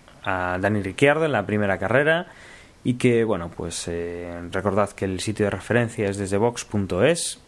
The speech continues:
y ahí, pues, nos podéis dejar comentarios en, en el post que acompaña este podcast o, pues, eh, recordad también que tenéis, pues, la, la porra para hacerla desde, desde el blog. Un saludo y os dejo con mis compañeros.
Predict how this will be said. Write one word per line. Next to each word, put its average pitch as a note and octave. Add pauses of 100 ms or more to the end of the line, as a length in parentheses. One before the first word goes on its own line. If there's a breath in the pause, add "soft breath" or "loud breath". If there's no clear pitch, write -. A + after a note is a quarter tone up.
y G2+
ahí, G2
pues, -
nos F#2
podéis G2
dejar G2+
comentarios G#2
en, E2+ (680 loud breath)
en A2
el G#2
post B2+
que -
acompaña F#2+
este G2+
podcast - (480 loud breath)
o, C3 (180)
pues, F#2
eh, F2
recordad G2
también A2
que B2+
tenéis, F#2+
pues, -
la, D#2+
la F#2+
porra A#2+
para G#2+
hacerla B2
desde, F2+
desde F#2
el F2
blog. E2+ (560 soft breath)
Un A#2+
saludo C#3
y D#3
os G2+
dejo A2+
con C3+
mis G#2
compañeros. F2+